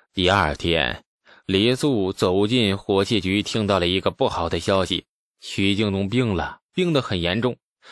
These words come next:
许家住在长安城里，据说晚上高烧不退，家人求了访官很久才开了坊门，请来了大夫乔治，开了一堆药后，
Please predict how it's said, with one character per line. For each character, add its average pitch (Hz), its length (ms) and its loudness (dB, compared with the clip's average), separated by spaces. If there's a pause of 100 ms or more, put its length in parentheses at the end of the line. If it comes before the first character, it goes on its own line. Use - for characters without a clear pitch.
(140)
许 123 260 0
家 175 260 0
住 170 160 -2
在 147 140 2
长 131 180 -2
安 151 140 0
城 117 260 -2
里， - 180 -2 (100)
据 156 180 0
说 147 240 2
晚 87 260 0
上 104 200 -2
高 117 240 2
烧 117 120 2
不 104 120 -2
退， 113 200 -2 (440)
家 135 260 2
人 117 260 -2
求 120 280 0
了 107 180 4
访 92 320 -4
官 113 260 2
很 131 300 -2
久 98 240 0
才 107 220 -2
开 113 200 -2
了 107 120 0
坊 64 240 -2
门， 104 260 -2 (460)
请 92 320 -2
来 92 120 2
了 104 120 2
大 101 280 0
夫 85 140 -6
乔 90 260 -2
治， 101 200 -2 (280)
开 117 300 0
了 104 140 0
一 113 180 0
堆 123 220 0
药 107 200 2
后， - 320 -4